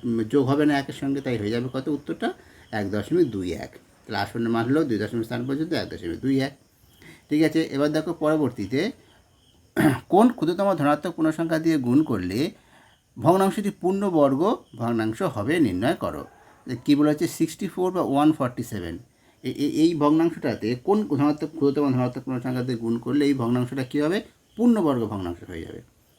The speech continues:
ঠিক আছে? দেখো, কি এরা, এটাকে আমি তাহলে আগে ভাঙি, ভেঙে দেখি ভগ্নাংশটা কেমন। ভগ্নাংশ ভাঙতে গেলে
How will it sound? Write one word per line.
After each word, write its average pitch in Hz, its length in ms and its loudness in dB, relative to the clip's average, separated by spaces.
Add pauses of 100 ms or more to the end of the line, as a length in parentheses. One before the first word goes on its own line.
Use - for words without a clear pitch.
(100)
ঠিক 160 120 4
আছে? - 220 0 (360)
দেখো, - 260 -10 (600)
কি 151 260 4
এরা, 151 260 4
এটাকে 165 400 2
আমি 165 180 6
তাহলে 151 280 2
আগে 143 220 4
ভাঙি, 143 420 4 (180)
ভেঙে 143 200 2
দেখি 139 320 -2
ভগ্নাংশটা 131 600 -2
কেমন। 131 420 2 (680)
ভগ্নাংশ 165 300 4
ভাঙতে 147 420 0
গেলে 110 360 -2